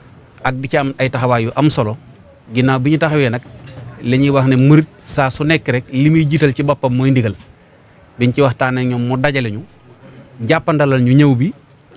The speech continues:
taxaw ñu itam ci ay xalaat bañ yegg si ci yow ngir bëgg nga ñaanal nu. Loonu ci wax, boo la waxoon bu ngeen jógee fii it mën ngeen di delluwaat ci li ngeen newoon ba ma woowaat leen, noonu lañ koy defee.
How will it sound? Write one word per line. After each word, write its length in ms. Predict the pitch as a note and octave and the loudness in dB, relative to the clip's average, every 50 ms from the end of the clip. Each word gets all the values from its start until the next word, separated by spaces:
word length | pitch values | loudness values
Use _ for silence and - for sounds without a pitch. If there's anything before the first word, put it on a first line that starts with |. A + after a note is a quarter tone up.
| - - - | -20 -20 -6
taxaw 280 | - D#3+ D3+ E3 D#3 D3 | -6 -4 -2 0 -2 0
ñu 80 | C#3+ C#3+ | 0 -2
itam 220 | C#3+ - C#3 B2+ | 0 0 -2 -2
ci 100 | B2+ - | -2 -2
ay 100 | D3 C3+ B2+ | -2 -2 -2
xalaat 260 | - - A#2+ A2 A2 - - - - - - - - - | -4 -4 -6 -6 -8 -10 -14 -20 -20 -20 -20 -20 -16 -6
bañ 200 | B2 C3 C#3 C#3+ | -4 -2 -2 -2
yegg 140 | C#3+ C#3 - | -4 -4 -6
si 100 | - C#3+ | -10 -10
ci 120 | - C#3+ | -4 -2
yow 100 | C3+ C3 | 0 0
ngir 180 | C3 C3+ C#3 C#3 | 0 0 0 0
bëgg 360 | C3 C#3+ E3+ D3 C3+ D3+ G#3+ - - _ _ _ _ _ _ _ _ - | 2 2 2 2 2 -2 -4 -6 -10 _ _ _ _ _ _ _ _ -6
nga 160 | B2 B2+ C3 C3+ | -2 0 0 2
ñaanal 380 | C3+ C#3 C#3 C#3+ C#3 C3+ C3 | 2 2 2 2 2 2 2
nu. 200 | B2+ B2+ C#3+ - - - - - - - - _ _ _ - - - | 2 0 0 -2 -4 -10 -20 -20 -20 -20 -20 _ _ _ -20 -6 -2
Loonu 340 | C#3+ D3+ E3 F3 F3+ F3 E3 | 2 4 4 4 4 2 2
ci 120 | - E3+ | 2 2
wax, 140 | D3+ C#3 B2 | 2 2 2
boo 220 | C3 C#3 D3+ E3 | 0 0 0 2
la 140 | E3 D#3+ E3 | 2 2 0
waxoon 240 | D#3+ C#3+ D#3 D#3 D3+ | 0 0 0 0 0
bu 80 | C#3 D3 | 0 2
ngeen 200 | D#3 D#3+ E3 D#3 | 2 4 4 4
jógee 240 | D3+ D#3 C#3+ D3 C3 | 2 2 2 2 2
fii 240 | - - D#3 D3 D#3 | 2 2 4 4 4
it 80 | D#3 - - _ _ _ | 2 0 -10 _ _ _
mën 160 | - D3 D#3+ E3 | 0 2 4 4
ngeen 180 | D#3+ D#3+ D#3 D3+ | 4 4 2 2
di 40 | |
delluwaat 300 | D3 D3 C#3+ C3+ C#3 C3 - | 2 2 0 0 0 -2 -2
ci 60 | D3+ | -2
li 60 | D3+ D3 | 0 0
ngeen 140 | D3+ D3 C#3+ | 2 2 2
newoon 160 | C#3 C3 B2 | 0 0 0
ba 100 | A#2 C3 | 0 0
ma 80 | C#3+ D3 | 0 2
woowaat 320 | D3 D3 D3 C#3+ C3 A#2+ | 2 2 4 2 2 0
leen, 140 | A#2 A2+ A#2+ B2+ | 0 -2 -2 0
noonu 180 | C#3+ D3 C#3+ | 2 2 2
lañ 80 | C#3 B2 | 2 2
koy 120 | B2 A#2 | 0 -2
defee. 240 | A2 A2 - - - | -4 -4 -8 -10 -18